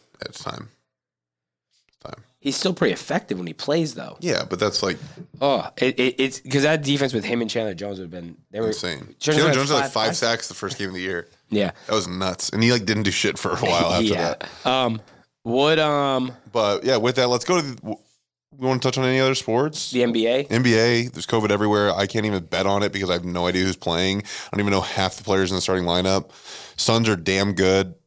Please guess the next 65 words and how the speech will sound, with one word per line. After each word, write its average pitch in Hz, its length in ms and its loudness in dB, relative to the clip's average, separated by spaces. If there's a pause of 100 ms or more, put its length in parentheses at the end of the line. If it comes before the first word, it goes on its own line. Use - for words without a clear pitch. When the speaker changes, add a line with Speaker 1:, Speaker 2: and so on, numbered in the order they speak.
(160)
Speaker 1:
Warriors 101 500 2
are 98 60 2
damn 95 320 0
good. 95 280 2
After 90 240 0
that, 87 180 2
it's 87 100 -2
like 85 120 -4
a 87 40 -4
league 90 300 -2
of 87 80 -2
their, 87 160 -2
it's - 100 -4
like 98 100 -2
a, 80 120 0 (220)
their 95 180 2
own. 92 360 2
Speaker 2:
The 123 180 2
Nets. 127 580 0
Speaker 1:
The 107 140 0
Nets 113 240 2
are 120 40 2
good 98 280 2
when 95 120 0
they 98 60 2
have 104 140 0
K 98 160 2
D. 87 340 -2
I 95 60 0
think 98 160 -2
K 92 140 0
D 92 120 0
is 87 80 -2
the - 140 -2
M 87 120 -2
V 92 120 0
P. 87 360 -2 (600)
Um, 80 540 0 (500)
Speaker 2:
Yeah. 90 240 0
Speaker 1:
Lakers 95 360 2
stink. 98 520 0 (520)
They're 101 160 2
older 95 260 4
than 98 100 4
Speaker 2:
La-, 196 140 4
La-, 185 200 2
La-, 190 100 4
Speaker 1:
hell. 190 80 0
Speaker 2:
Lakers' 214 420 2
problem 175 400 2
is 120 320 2 (100)
Speaker 1:
Anthony 208 300 2
Davis. 135 340 0
Talk 156 120 0
about 190 120 2
a 98 60 0
guy 107 80 4
who 110 80 6
hasn't 95 180 0
played 107 140 2
a 85 40 0
full 113 200 2
season. 113 440 2
Speaker 2:
Oh, 139 80 2
yeah. 117 240 0